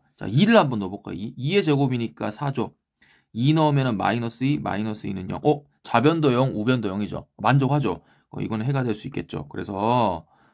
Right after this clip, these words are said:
어, 결국에는 이 첫 번째 식의 해는, 어, 어떻게 되겠어요? X는 마이너스 일 또는 X는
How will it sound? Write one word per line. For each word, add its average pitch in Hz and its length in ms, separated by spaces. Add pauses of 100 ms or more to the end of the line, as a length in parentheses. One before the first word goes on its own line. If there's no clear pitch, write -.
(100)
어, 92 280
결국에는 104 580
이 92 100
첫 220 180
번째 208 240
식의 110 300
해는, 120 560 (320)
어, 98 220
어떻게 127 240
되겠어요? 90 320 (480)
X는 131 500
마이너스 107 480
일 151 260 (1600)
또는 180 340 (100)
X는 156 460